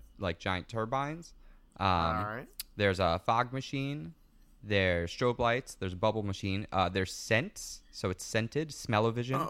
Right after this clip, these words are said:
Speaker 3: hold on, there's a bubble
Speaker 1: Uh,
Speaker 3: machine? What good could that do?
Speaker 1: Uh, I, I've yet to see a film in four D that has had bubbles. This, uh, this one did have the fog. It had everything but the bubbles.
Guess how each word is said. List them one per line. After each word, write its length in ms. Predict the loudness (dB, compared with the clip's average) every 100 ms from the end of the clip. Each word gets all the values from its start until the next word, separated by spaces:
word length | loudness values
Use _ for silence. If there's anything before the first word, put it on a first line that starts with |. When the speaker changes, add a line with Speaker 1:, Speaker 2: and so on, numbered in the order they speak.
| -2
Speaker 3:
hold 160 | 0 2
on, 160 | 0
there's 120 | -2 -4
a 60 |
bubble 320 | -2 2 6
Speaker 1:
Uh, 100 | 8 8 6
Speaker 3:
machine? 260 | 4 2
What 160 | 0 2
good 200 | 2 2
could 140 | -4
that 240 | -2 -4 -6
do? 200 | -10 -10 -18 -20 -20 -20 -20 -20 -14 2
Speaker 1:
Uh, 240 | 6 6 2
I, 40 | 2
I've 220 | 2 2
yet 260 | 2 2 0
to 80 |
see 220 | -8 -4 -4
a 40 |
film 360 | 0 0 2 0
in 80 | -4
four 240 | 0 0
D 180 | 2 2
that 120 | 2
has 220 | 2 -2
had 320 | -4 -2 0 2
bubbles. 440 | 2 0 -8 -8 -2
This, 240 | -2 0
uh, 300 | 2 4 4
this 180 | 0 -2
one 140 | -2
did 160 | 0 0
have 200 | 0 -2
the 80 | -6
fog. 440 | 4 6 8 6
It 40 |
had 140 | 2 2
everything 400 | 2 0 0 0
but 160 | 0
the 80 | 2
bubbles. 440 | 2 2 0 -10